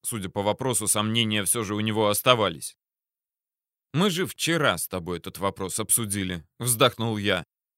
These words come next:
"Да и не в городском управлении я служу, чтобы расследовать с тобой дело о хищении золота у государства. К тому же, где золото, там вполне может нарисоваться состав восемьдесят восьмой статьи,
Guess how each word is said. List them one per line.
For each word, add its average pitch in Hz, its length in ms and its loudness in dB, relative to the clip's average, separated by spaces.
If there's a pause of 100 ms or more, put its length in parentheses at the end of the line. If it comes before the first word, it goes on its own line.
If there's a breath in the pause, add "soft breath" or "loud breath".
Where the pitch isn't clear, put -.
(220)
"Да 170 140 6
и 202 40 6
не 196 80 2
в 175 60 0
городском 202 460 6
управлении 151 680 2
я 120 120 4
служу, 123 340 -4
чтобы 110 260 -2
расследовать 117 500 0
с - 80 0
тобой 117 280 0
дело 120 280 2
о 107 60 4
хищении 113 480 -2
золота 110 400 0
у 104 80 -2
государства. 107 680 -2
К - 120 -18
тому 139 280 0
же, 98 180 -4
где 107 360 0
золото, 147 460 2
там 123 240 0
вполне 147 460 2
может 110 260 -4
нарисоваться 117 640 0
состав 117 420 0
восемьдесят 117 500 -4
восьмой 113 340 -2
статьи, 95 520 -2